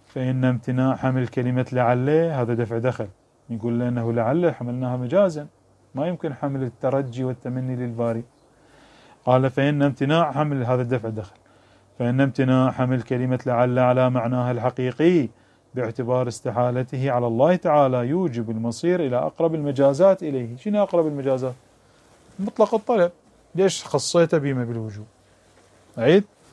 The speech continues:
مطلق الطلب. بلي، وهو مطلق الطلب للإيجاب. هذا الإشكال بمن من استفدت الحذر، لأنه أنت استفدت الحذر استفدت وجوب العمل بخبر واحد.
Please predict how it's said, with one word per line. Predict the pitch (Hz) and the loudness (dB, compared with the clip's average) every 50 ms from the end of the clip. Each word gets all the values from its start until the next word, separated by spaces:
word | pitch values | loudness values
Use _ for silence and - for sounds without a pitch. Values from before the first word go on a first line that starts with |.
| - - - - - | -20 -20 -20 -14 -6
مطلق | 165 165 190 - - 170 147 - | -2 -2 0 2 4 2 2 2
الطلب. | 123 - - - 110 110 107 110 110 110 - _ _ _ _ _ _ _ _ _ _ _ _ _ _ _ - - - - - - - - - - _ - | -2 -8 -8 -10 -8 -8 -8 -10 -10 -12 -14 _ _ _ _ _ _ _ _ _ _ _ _ _ _ _ -20 -20 -20 -20 -20 -20 -20 -20 -20 -20 _ -6
بلي، | 143 123 131 127 117 123 120 117 117 113 117 110 110 104 - _ _ _ _ _ _ _ _ _ _ _ _ _ _ _ _ _ _ _ _ - - | 2 4 4 6 6 4 2 2 2 0 0 -2 -4 -6 -8 _ _ _ _ _ _ _ _ _ _ _ _ _ _ _ _ _ _ _ _ -4 4
وهو | 170 170 156 139 135 | 6 6 6 6 4
مطلق | 131 156 156 143 135 - | 2 2 2 0 0 0
الطلب | 127 117 - - 151 175 185 180 147 | 0 -2 0 2 4 4 4 4 4
للإيجاب. | 131 135 160 185 202 - - 160 135 117 117 120 117 117 113 113 110 113 113 113 110 110 - _ _ _ _ _ _ _ _ _ _ _ _ _ _ _ _ _ _ _ _ - - | 4 6 6 6 6 2 -4 -4 -4 -2 -2 0 0 0 -2 -2 -4 -8 -8 -10 -14 -16 -20 _ _ _ _ _ _ _ _ _ _ _ _ _ _ _ _ _ _ _ _ -4 2
هذا | 143 151 165 175 185 | 6 6 6 6 4
الإشكال | 185 170 147 - - 170 170 165 | 0 0 -6 -2 2 2 4 4
بمن | 156 170 170 156 147 147 | 4 2 0 0 0 0
من | 156 175 170 | 0 -2 -2
استفدت | 156 - - 143 120 - - - - | -2 -2 -2 -4 0 0 -2 -2 -2
الحذر، | 170 143 113 120 113 113 110 107 | -4 -4 -2 -2 -2 -2 -4 -2
لأنه | 110 120 120 123 127 123 123 123 | -2 -2 -2 0 -2 -2 -2 -2
أنت | 117 - - | -4 -4 -6
استفدت | 123 127 127 - 135 120 131 131 - | -6 -6 -4 -4 -2 -2 -2 -2 -2
الحذر | 127 120 156 175 190 190 | -2 0 2 2 4 2
استفدت | 170 - - 143 120 147 147 143 - | 2 2 -2 -4 -2 -2 -2 -2 -2
وجوب | 131 117 143 156 143 | -8 -4 -4 -4 -2
العمل | 143 139 147 196 226 214 | 0 0 0 0 0 -2
بخبر | 190 175 156 - 139 127 131 120 | -2 -2 -2 -2 0 0 0 0
واحد. | 120 117 117 117 - | 0 -2 -4 -6 -8